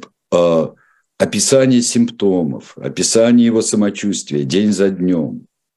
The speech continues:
лихорадка, которая его мучает, что с ним происходит. И пришли к выводу, что он умер от брюшного тифа. И вот, э, э, мы видим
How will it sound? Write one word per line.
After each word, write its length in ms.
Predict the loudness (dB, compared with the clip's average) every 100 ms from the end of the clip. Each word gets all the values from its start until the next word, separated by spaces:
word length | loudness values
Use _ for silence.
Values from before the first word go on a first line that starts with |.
| _ _ -4
лихорадка, 800 | -2 0 2 2 2 0 -6 -8
которая 400 | -6 -4 -2 -2
его 220 | -2 0
мучает, 560 | 0 -2 -6 -12 -16 _ _
что 300 | -14 -10 -4
с 120 | -4 -2
ним 160 | -6
происходит. 720 | -4 -6 -6 -8 -10 -10 -12 _ -20 -20 -12
И 80 | -6
пришли 360 | -2 -2 0 -2
к 80 | 2
выводу, 400 | 0 2 0 -2
что 200 | -2 0
он 140 | 2
умер 240 | 0 0
от 120 | -2 -4
брюшного 480 | -6 -6 -4 -4
тифа. 360 | -4 -8 -12 -16 _ _ _ _ _ _ _ _ _ _ _ _ _ _ _ _ _ _ _ _ _ _ _ _ -20 _ _ -2
И 80 | 0
вот, 320 | 2 2 2
э, 40 | 0
э, 720 | 0 -2 -2 0 2 2 0
мы 140 | 0 -2
видим 580 | -2 -4 -2 -6 -8